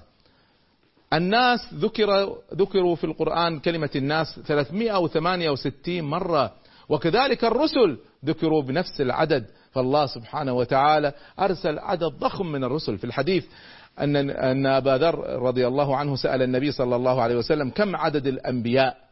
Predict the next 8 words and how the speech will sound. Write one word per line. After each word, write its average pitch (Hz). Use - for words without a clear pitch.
فقال: 131
"مائة 127
وعشرون 131
ألفا". 110
مائة 196
وعشرين 165
ألف 175
نبي. 143